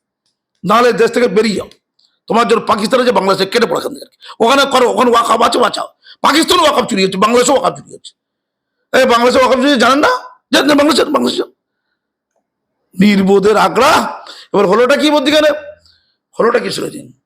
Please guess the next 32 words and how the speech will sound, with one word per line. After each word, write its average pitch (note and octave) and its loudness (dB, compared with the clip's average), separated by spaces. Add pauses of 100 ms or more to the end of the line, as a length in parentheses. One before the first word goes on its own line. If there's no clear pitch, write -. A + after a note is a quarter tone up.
(1040)
আমি B3+ 2
আগেও A3+ 2
টিভি B3+ -4
চ্যানেলে B3 0
বলেছি, A#3+ -2 (640)
পশ্চিমবঙ্গের B3 0
মুসলমান A#3 0
অপেক্ষা A3+ 0
কাশ্মীরের A3+ -2
মুসলমান G#3+ -2
অনেক G3 -2
উন্নত। C#3 -12 (800)
তারা C4 2
মিসগাইডেড, F3 0 (380)
তারা C4 2
অসহায়। G#3 0 (500)
পাকিস্তানি B3 0
জঙ্গিরা A#3+ 2
তাদের A#3 0
উপর A#3 0
প্রেশার - 0
চালায়, C3 -2 (360)
তারা C4 2
উদ্ভ্রান্ত, B3 -2 (360)
তারা C4 0 (200)
দারিদ্রতার B3 0
জন্য C4+ 2
অনেকে C4 2
ওদের B3 0
সাথে A3 0
নাম G3+ 2
লেখায়। - -2